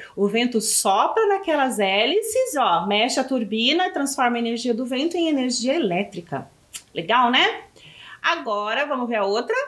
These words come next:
uma imagem também. <gasps> Uma usina hidrelétrica que transforma energia elétrica a partir da água. Pergunto, qual dessas duas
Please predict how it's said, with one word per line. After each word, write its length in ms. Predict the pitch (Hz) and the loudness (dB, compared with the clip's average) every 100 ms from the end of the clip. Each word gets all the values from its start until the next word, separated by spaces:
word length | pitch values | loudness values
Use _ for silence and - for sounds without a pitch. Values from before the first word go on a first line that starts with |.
| - | -6
uma 180 | 214 196 | -6 -4
imagem 420 | 196 185 196 196 | -2 0 0 -2
também. 720 | 196 180 175 180 220 403 466 - | -4 -4 0 4 4 2 0 -4
<gasps> 640 | 392 427 392 359 320 247 | -2 0 0 -2 -4 -4
Uma 280 | 269 294 330 | -2 0 2
usina 500 | 349 330 285 339 339 | 0 0 0 2 2
hidrelétrica 1700 | 339 339 349 330 311 349 392 - 302 302 - 262 233 202 180 170 - - - - _ _ _ _ _ | 0 0 0 0 0 2 0 -2 -4 -6 -6 0 2 4 4 0 -4 -16 -20 -20 _ _ _ _ _
que 120 | - 226 | 0 2
transforma 680 | 220 196 196 - 196 247 | 4 2 2 2 4 4
energia 440 | 294 277 220 175 196 | 4 4 4 4 2
elétrica 520 | 190 165 196 285 285 | 2 2 2 2 0
a 20 | |
partir 400 | 277 208 202 226 | 2 2 2 -2
da 120 | 226 | 2
água. 760 | 359 359 285 254 180 151 - - _ _ - - | 4 4 4 2 2 2 0 -6 _ _ -14 0
Pergunto, 880 | 359 370 240 240 185 147 - - - _ _ _ | 2 2 2 2 2 0 -6 -8 -10 _ _ _
qual 340 | - 330 440 | 0 2 4
dessas 500 | 466 349 403 403 339 | 4 4 4 4 2
duas 640 | 202 214 220 302 427 - | 4 4 6 6 4 0